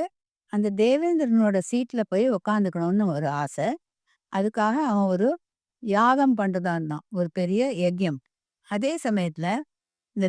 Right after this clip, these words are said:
தேவர்களோட அம்மா அப்பா கஷ்யபர் and அதித்தி, அதித்தியோட சில்ட்ரன் தான் எல்லா தேவர்களும்.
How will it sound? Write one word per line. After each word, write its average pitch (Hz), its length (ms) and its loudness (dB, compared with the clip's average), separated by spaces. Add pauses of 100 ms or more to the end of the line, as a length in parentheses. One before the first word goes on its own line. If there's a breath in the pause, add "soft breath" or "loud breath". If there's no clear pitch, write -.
தேவர்களோட 254 760 4
அம்மா 214 340 6
அப்பா 214 260 4 (320)
கஷ்யபர் 185 580 0
and 208 180 -4 (220)
அதித்தி, 180 420 -4 (720)
அதித்தியோட 262 600 -2 (540)
சில்ட்ரன் 220 440 2
தான் 254 240 0
எல்லா 190 380 0
தேவர்களும். 170 640 0